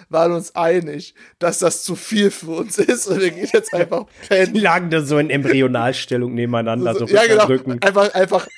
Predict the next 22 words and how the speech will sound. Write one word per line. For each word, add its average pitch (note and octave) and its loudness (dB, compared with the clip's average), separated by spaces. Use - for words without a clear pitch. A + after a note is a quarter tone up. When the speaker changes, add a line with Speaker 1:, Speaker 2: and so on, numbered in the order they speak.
Speaker 1:
Exit, F3 -4
so. E3+ 2
Kennt F#3 0
ihr F3+ 2
dieses, E3+ -4
dieses D#3+ -10
Meme F3 -4
mit E3+ -2
dem E3 -4
Kerl, - -2
der F3+ 0
dieses E3 -10
Peace G#3+ -4
Out A3 -2
macht A3 -2
und A3 -2
dann G3+ -2
Speaker 2:
<laughs> - 0
Speaker 1:
verschwindet? G3+ -6
Das C#3+ -2
war D#3 2
das. C3+ -6